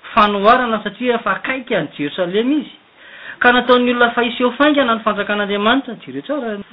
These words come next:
ny olona tamin'izany izany nahazo tsara mihitsy ny zavatra nazavain'i Jesosy. Fa hifanjakan'Andriamanitra mihitsy no averina eto ambony tany.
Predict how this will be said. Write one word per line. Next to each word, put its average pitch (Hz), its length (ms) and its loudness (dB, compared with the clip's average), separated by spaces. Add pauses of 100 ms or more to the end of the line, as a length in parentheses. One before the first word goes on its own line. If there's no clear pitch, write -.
(240)
ny 160 300 -2
olona 214 220 4
tamin'izany 208 440 2
izany 262 240 0
nahazo 208 420 4
tsara 202 260 0
mihitsy 208 220 -6
ny 156 80 -4
zavatra 139 260 -4
nazavain'i 143 520 -6
Jesosy. 220 320 -8 (560)
Fa 214 100 -2
hifanjakan'Andriamanitra 202 1080 0
mihitsy 254 240 -2
no 185 180 -2
averina 233 560 -4 (380)
eto - 120 -10
ambony 165 260 -4
tany. 220 200 -6